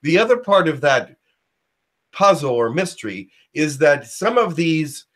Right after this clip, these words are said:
uh, devices technologically, you probably wouldn't have figured out right away. But in this day and age, they would have.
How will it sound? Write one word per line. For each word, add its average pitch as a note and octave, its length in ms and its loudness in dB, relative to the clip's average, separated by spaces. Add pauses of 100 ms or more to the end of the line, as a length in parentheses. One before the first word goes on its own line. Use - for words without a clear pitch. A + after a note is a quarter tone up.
(340)
uh, C#3+ 140 2
devices D3 840 0
technologically, C#3+ 1160 -2 (160)
you E3 140 -6
probably C#3+ 400 -2
wouldn't B2+ 260 -6
have - 140 -6
figured B2 320 -4
out D3+ 280 0
right A#2 160 0
away. F#2 440 -4 (220)
But D3+ 140 2
in C#3+ 180 0
this G#3+ 280 0
day C#3+ 260 4
and A#2+ 100 -2
age, A#2 380 0
they B2+ 140 0
would B2 300 -4
have. C#2 280 -12